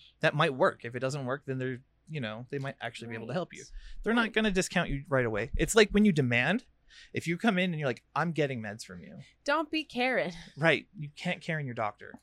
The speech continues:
Speaker 1: They're,
Speaker 2: No.
Speaker 1: <laughs> it, it just doesn't work. I've seen
Speaker 2: Don't
Speaker 1: people
Speaker 2: do
Speaker 1: try.
Speaker 2: it.
Speaker 1: Oh
Speaker 2: No.
Speaker 1: my God, in the E R or even in some of my doctor's
Speaker 2: The
Speaker 1: visits.
Speaker 2: E R is a weird, weird place.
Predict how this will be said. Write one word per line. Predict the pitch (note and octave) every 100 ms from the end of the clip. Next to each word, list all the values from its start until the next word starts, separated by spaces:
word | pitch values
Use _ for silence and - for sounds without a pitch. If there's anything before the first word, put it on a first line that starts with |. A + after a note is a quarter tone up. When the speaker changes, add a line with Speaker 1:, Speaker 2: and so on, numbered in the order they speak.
| _
Speaker 1:
They're, | G3+ E3+
Speaker 2:
No. | F3
Speaker 1:
<laughs> | -
it, | F#3+ F#3 - -
it | A3+ E3 _
just | F3+ F#3+
doesn't | F#3+ F#3
work. | D#3 - - - _ _ - _ _ - -
I've | D#3
seen | D3+ G3 A3
Speaker 2:
Don't | G#3 -
Speaker 1:
people | A#3+ A#3
Speaker 2:
do | A3
Speaker 1:
try. | A#3 E3+
Speaker 2:
it. | G#2 - _ _ -
Speaker 1:
Oh | G#3+
Speaker 2:
No. | F3+
Speaker 1:
my |
God, | C#3+ F3 D3
in |
the | C3 D3+
E | E3+
R | C#3+ F#3+ G#3+ _
or | C#3+
even | E3+ E3+ D#3+
in | B2+
some | C#3
of | D#3 C#3+
my | B2+
doctor's | A2 B2 F3 F3+
Speaker 2:
The |
Speaker 1:
visits. | - E4
Speaker 2:
E | F#4+
R | F#4 B3
is | G3+ F3+
a | E3+ E3
weird, | F#3+ F#3 F3+ F3 E3
weird | E3 E3 D#3+ -
place. | _ E3+ E3 F3 -